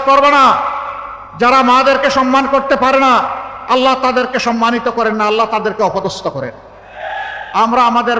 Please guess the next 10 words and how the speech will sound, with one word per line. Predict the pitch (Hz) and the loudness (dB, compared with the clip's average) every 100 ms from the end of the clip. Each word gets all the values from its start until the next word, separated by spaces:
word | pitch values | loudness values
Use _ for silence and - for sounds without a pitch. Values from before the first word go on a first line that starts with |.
| 214 | 0
মায়েদের | 220 226 233 - | 0 0 -2 -4
সম্মান | 214 208 214 208 | -4 -2 -2 -4
কারো | 202 202 | -4 -2
কাছে | 202 208 170 | -2 -2 0
বন্ধক | 190 196 190 180 180 | 0 2 0 0 0
রাখবো | 165 160 - 151 | 0 -2 -6 -4
না, | 139 123 117 - - - - - - - | -2 -4 -8 -14 -20 -20 -20 -18 -18 0
কোনো | 302 330 370 359 | 4 6 6 4
কিছুর | 359 381 370 | 4 6 6
বিনিময়ে | 359 349 339 330 | 6 6 6 6